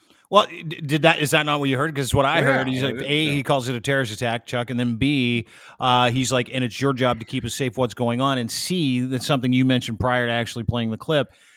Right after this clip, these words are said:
Speaker 1: Pierre Poilievre, P P, cannot get security clearance to get
Speaker 2: Yeah.
Speaker 1: that information, and so that's where he does it and uses it an opportunity to make the government look like a bunch of a-holes, right?
Speaker 2: Yeah.
Speaker 1: So
Speaker 2: I, I, I tend to prefer leaders who have security clearances.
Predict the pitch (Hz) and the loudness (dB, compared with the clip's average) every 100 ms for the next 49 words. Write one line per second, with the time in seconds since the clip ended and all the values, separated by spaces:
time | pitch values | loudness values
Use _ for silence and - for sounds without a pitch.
0 | _ _ _ _ 143 156 151 143 135 135 | _ _ _ _ 0 2 6 6 6 4
1 | 135 110 - _ 185 - 101 101 _ _ | 2 0 -6 _ -12 -8 -8 -10 _ _
2 | - 156 165 151 _ 139 127 165 - - | -2 2 0 -2 _ -8 -2 -2 -2 -12
3 | 123 - 156 131 113 147 139 123 - 123 | -10 -2 0 0 -2 -2 -2 -4 -6 -2
4 | 139 135 113 135 120 _ 156 131 113 123 | -2 -2 -4 -2 -2 _ -4 -2 -2 -2
5 | 131 160 - 135 123 123 131 123 - 139 | 0 0 0 -2 -2 -2 -2 -4 0 2
6 | 127 123 107 110 139 127 - 131 117 120 | 4 2 -2 0 0 0 -4 -4 -2 -2
7 | 120 135 120 120 117 120 127 117 110 104 | 2 2 0 -4 -2 2 2 2 -2 -6
8 | 113 113 110 110 104 123 117 110 104 107 | -4 -2 -2 -4 -6 -2 -2 -2 -2 -2
9 | 110 - 104 107 104 101 110 92 101 92 | -4 -6 -6 -6 -6 -4 -4 -2 -8 -6
10 | 104 101 - 113 113 95 80 - 92 95 | -6 -6 -6 -2 -2 -2 -6 -10 -10 -8
11 | 113 - 127 120 117 180 247 - 214 220 | -6 -2 2 4 4 4 4 6 4 6
12 | 220 214 - 170 170 160 139 165 165 156 | 6 4 2 0 2 2 4 4 4 0
13 | - 135 98 80 - _ 110 131 - 131 | -2 -6 -8 -12 -20 _ -6 -6 -6 -8
14 | 139 135 131 131 139 202 170 - | -6 -6 -4 -4 -6 -6 -12 -14